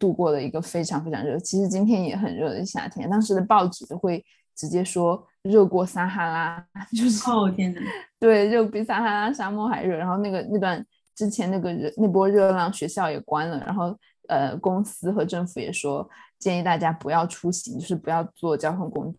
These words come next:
Speaker 1: 具，因为交通工具也是没有空调。
Speaker 2: 诶，那会放高温假吗？
Speaker 1: 没有放高温假，现在有 work from home 了，怎么可能让你放假？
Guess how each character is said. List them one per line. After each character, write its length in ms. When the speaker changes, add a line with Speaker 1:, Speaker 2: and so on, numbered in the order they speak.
Speaker 1:
具， 160
因 80
为 80
交 100
通 100
工 120
具 80
也 60
是 160
没 80
有 100
空 260
调。 160
Speaker 2:
诶， 100
那 240
会 160
放 340
高 160
温 160
假 240
吗？ 140
Speaker 1:
没 140
有 320
放 240
高 180
温 100
假， 140
现 160
在 80
有 140
work 180
from 260
home 220
了， 140
怎 100
么 80
可 100
能 160
让 240
你 40
放 280
假？ 320